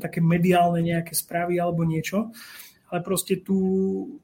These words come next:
tú, ako keby tú časovú líniu som chcel mať priamo od nich, že by to nebolo proste z nejakej Wikipédie alebo niekde, kde môžu byť nejaké preklepy. Ale na tých oficiálnych stránkach si vlastne viacej dávajú na to, na ten, na, vlastne pozor na to, čo píšu. Tak v podstate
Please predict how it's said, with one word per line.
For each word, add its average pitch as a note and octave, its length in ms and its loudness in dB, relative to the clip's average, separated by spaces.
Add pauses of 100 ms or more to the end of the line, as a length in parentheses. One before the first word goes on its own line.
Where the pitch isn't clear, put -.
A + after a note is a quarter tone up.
tú, G3+ 160 -2
ako F#3 240 -6
keby G3+ 160 4
tú F#3 80 2
časovú F#3+ 440 4
líniu F#3+ 320 6
som F3+ 160 -2
chcel G3+ 160 0
mať F#3+ 200 2
priamo G3 240 6
od F3+ 240 6
nich, E3+ 280 0
že F3+ 120 0
by F#3+ 80 0
to F#3 120 0
nebolo F3+ 360 4
proste E3 320 -6
z D#3+ 80 -4
nejakej E3+ 280 -2
Wikipédie E3+ 440 -2
alebo E3 160 -6
niekde, E3+ 240 2
kde E3+ 160 -2
môžu E3+ 160 2
byť F3 120 -6
nejaké E3+ 280 -4
preklepy. F3 520 -2 (640)
Ale D3+ 160 0
na - 160 -10
tých F3 160 -6
oficiálnych F3 420 0
stránkach - 380 -8
si - 160 -4
vlastne E3+ 240 -4
viacej E3+ 320 0
dávajú D#3+ 240 0
na E3 80 -2
to, D#3+ 140 -8 (100)
na F3 160 -6
ten, E3+ 160 0 (160)
na, F3 160 -8 (160)
vlastne F3+ 320 -4
pozor F3 240 2
na E3 80 6
to, E3 160 0
čo D#3+ 160 -4
píšu. G#3 420 4 (880)
Tak F3 160 2
v - 80 -10
podstate F#3 360 4